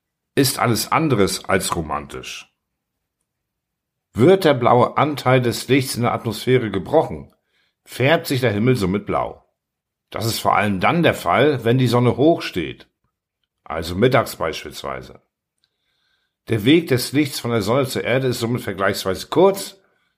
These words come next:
die Streuung recht gering. Steht die Sonne abends tief, verlängert sich der Weg, den das Licht durch die Atmosphäre zurücklegen muss. Die Streuung des Lichts wird stärker. Durch die erhöhte Streuung verringert sich der blaue Anteil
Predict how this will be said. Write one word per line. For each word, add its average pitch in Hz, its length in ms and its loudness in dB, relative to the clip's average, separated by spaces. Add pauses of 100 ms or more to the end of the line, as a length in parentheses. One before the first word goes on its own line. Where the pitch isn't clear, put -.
(160)
die 113 100 -6
Streuung 113 460 -4
recht - 280 -12
gering. 101 400 -6 (1000)
Steht 151 280 0
die 143 60 0
Sonne 127 280 2
abends 85 420 -2
tief, - 520 -2 (600)
verlängert 135 500 2
sich 98 160 -4
der 82 220 -4
Weg, 87 400 -6
den 92 140 -6
das 92 200 -6
Licht 104 360 -4
durch 95 120 -6
die 101 80 -2
Atmosphäre 90 560 -4
zurücklegen 87 560 -4
muss. 85 340 -6 (440)
Die 101 80 -2
Streuung 135 360 2
des 127 220 0
Lichts 131 300 -4
wird 104 120 -2
stärker. 151 720 -2 (1120)
Durch 165 240 2
die 156 80 0
erhöhte 117 380 2
Streuung 151 560 0
verringert 104 480 -6
sich 123 120 -6
der 131 100 -2
blaue 131 260 2
Anteil 170 640 0